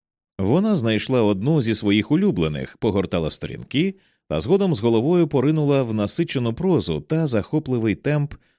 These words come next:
"Додому нема вороття" Томаса Вулфа. Вона відчула, що тоне в ударних ритмах і багатих образах міста, проте згодом затулила книжку, відставила її та вийшла. Справді, погодилась вона, нема вороття.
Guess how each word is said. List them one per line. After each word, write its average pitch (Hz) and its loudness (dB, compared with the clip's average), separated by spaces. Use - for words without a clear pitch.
"Додому 147 2
нема 101 -2
вороття" 87 -2
Томаса 87 -2
Вулфа. 101 -6
Вона 92 2
відчула, 98 2
що 90 -2
тоне 107 0
в 98 -6
ударних 87 -2
ритмах 113 -4
і 123 0
багатих 107 -2
образах 87 -2
міста, - -4
проте 196 0
згодом 139 0
затулила 95 2
книжку, 151 0
відставила 135 0
її 117 -4
та - -8
вийшла. - -12
Справді, 139 -2
погодилась 90 0
вона, 104 -4
нема 120 -2
вороття. - -8